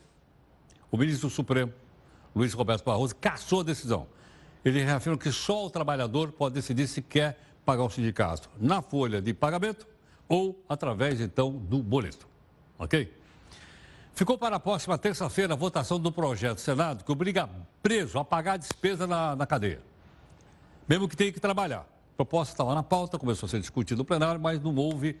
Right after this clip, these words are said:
acordo ainda. Lá pra frente a gente vai, obviamente, dar, eh, se isso for à frente, vamos trazer aqui.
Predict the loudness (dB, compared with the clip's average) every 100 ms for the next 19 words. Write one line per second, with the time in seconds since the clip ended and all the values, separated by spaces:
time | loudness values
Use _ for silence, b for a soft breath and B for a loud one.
0 | -6 -2 0 2 2 0 0 -2 -4 0
1 | 0 0 0 0 0 0 0 0 -2 -2
2 | 0 -2 -6 B B B 0 2 2 0
3 | 0 -2 -2 -12 -4 2 2 0 -8 -6
4 | -2 0 0 -2 -6 -10 -10 -4 -4 -2
5 | 0 0 0 -4 -2 -2 -2 -4 -2 -2
6 | 0 -2 -6